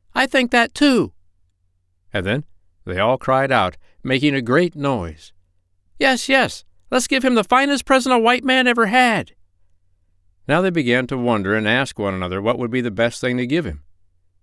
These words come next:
And one said, "Fifty bags of coconuts."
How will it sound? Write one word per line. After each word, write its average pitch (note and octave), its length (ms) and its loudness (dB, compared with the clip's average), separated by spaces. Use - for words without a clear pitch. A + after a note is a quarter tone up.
And G2+ 160 -4
one C#3+ 160 0
said, G2 280 -2
"Fifty C#4+ 320 0
bags C#4 260 2
of A#3+ 120 -2
coconuts." B3 840 -2